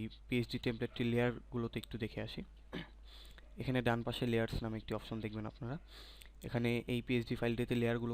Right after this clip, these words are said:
খুব সুন্দর করে সাজানো আছে, যেমন নেভিগেশন। এখানে এই চোখটিতে ক্লিক করলে সেটি নাই হয়ে যাবে, আবার ক্লিক করলে চলে আসবে। অর্থাৎ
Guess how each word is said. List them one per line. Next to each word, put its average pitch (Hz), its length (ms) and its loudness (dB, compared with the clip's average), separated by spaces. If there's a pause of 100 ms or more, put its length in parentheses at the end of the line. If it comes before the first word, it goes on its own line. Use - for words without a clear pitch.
খুব 123 100 0 (120)
সুন্দর 123 280 -2
করে 113 200 0
সাজানো 110 360 0
আছে, - 140 -8 (640)
যেমন 113 220 2 (100)
নেভিগেশন। 110 480 0 (2000)
এখানে 117 260 -2
এই 117 140 0
চোখটিতে - 680 -4
ক্লিক 120 220 0
করলে 113 260 0
সেটি 113 200 0 (1300)
নাই 113 200 2
হয়ে 113 180 2
যাবে, 117 180 0 (280)
আবার 110 200 0
ক্লিক 113 200 -2
করলে 113 140 2 (100)
চলে 110 200 0
আসবে। - 200 -6 (1700)
অর্থাৎ 113 240 -4